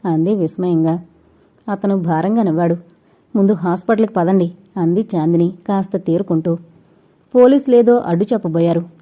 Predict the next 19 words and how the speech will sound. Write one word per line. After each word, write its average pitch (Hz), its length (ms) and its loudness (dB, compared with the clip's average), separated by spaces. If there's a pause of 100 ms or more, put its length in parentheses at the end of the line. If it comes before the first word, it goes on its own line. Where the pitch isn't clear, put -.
అయితే 180 400 0
మురళి 196 400 0
వాళ్లతో 190 420 0
మాట్లాడి 196 600 0
ఎలాగో 170 320 -2
ఒప్పించాడు. 170 580 0 (720)
అరగంట 208 380 0
తర్వాత 196 440 -2
అతన్ని 233 340 2
హాస్పిటల్లో 220 600 -2
చేర్చింది 180 500 -2
చాందిని. 165 420 0 (540)
అతనికేం 233 520 0
ప్రమాదం 220 480 0
లేదని 240 280 2
తెలిసాక 214 460 0 (160)
తేలిగ్గా 202 500 0
ఊపిరి 233 300 -2
పీల్చుకుంది. 165 500 0